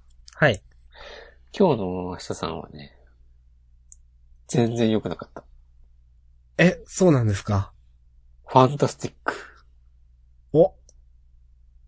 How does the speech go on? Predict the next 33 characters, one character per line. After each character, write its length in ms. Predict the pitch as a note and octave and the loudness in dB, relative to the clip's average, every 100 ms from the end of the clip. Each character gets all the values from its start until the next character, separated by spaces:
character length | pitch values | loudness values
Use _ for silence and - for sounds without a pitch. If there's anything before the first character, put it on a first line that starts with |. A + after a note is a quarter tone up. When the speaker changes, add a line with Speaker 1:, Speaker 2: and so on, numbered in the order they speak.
| - | -10
Speaker 2:
な 180 | - E3 | 4 4
る 40 | D3 | 8
ほ 100 | E3 | 8
ど。 60 | |
Speaker 1:
最 120 | C#3+ E3 | 8 6
高 40 | |
だ 60 | - | 4
っ 20 | |
た 160 | C#3 | 2
ん 80 | A#2+ | 2
で 100 | A#2 | -2
す 80 | - | -6
か？ 100 | - - - - - - - - - - - - - - - - - - - - - - - - - - B3+ - - - | -10 -10 -14 -14 -12 -12 -10 -12 -12 -2 -2 -2 -12 -20 -20 -20 -20 -20 -20 -20 -20 -20 -20 -20 -14 6 6 6 -4 -4
<laughs> 0 | |
は 180 | - D#3 | 4 6
い。 20 | |
Speaker 2:
は 60 | A3+ - - - - - G#3+ - - - - - - - - - - - - - - - | 6 4 0 -12 -12 4 4 4 -6 -16 -18 -20 -20 -20 -20 -20 -20 -18 -6 -6 -4 -8
い。 120 | - - | -8 2
来 220 | - C#3 | 6 6
週 140 | C#3 D3+ | 4 2
も 120 | C#3+ | 6
や 80 | C3+ | 6
ろ 100 | C#3+ | 4
う 40 | |
か 100 | - | 0
な、 80 | - | -8
こ 100 | - | -8
れ。 80 | - | -10
<laughs> 60 | - - - - - - - - - - - - G3 - - - - - - - - - - - - - - - - - - - - - _ - | -12 -16 -2 -2 0 -2 -4 -10 -14 -18 -20 -4 -4 -4 -18 -20 -12 -12 -12 -18 -20 -20 -20 -20 -10 -4 -4 -6 -16 -20 -20 -20 -20 -20 _ -10
Speaker 1:
う 60 | G#2+ | -8
ん。 40 | |
Speaker 2:
う 40 | G2+ | -8
ん。 300 | D2 - | -10 -14